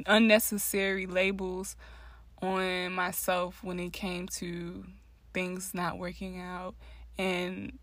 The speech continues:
you know, defining my worth by certain things not working out. Um,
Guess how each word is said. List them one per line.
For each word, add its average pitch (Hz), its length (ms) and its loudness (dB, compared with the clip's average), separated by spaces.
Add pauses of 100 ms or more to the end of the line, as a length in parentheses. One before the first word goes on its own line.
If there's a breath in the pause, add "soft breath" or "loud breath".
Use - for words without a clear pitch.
you 196 120 0
know, 185 140 4
defining 196 580 10
my 185 200 8
worth 196 540 6
by 185 380 6
certain 180 360 0
things 175 360 -6
not 175 200 -8
working 175 400 -12 (160)
out. 202 100 -12 (920 soft breath)
Um, 180 480 -2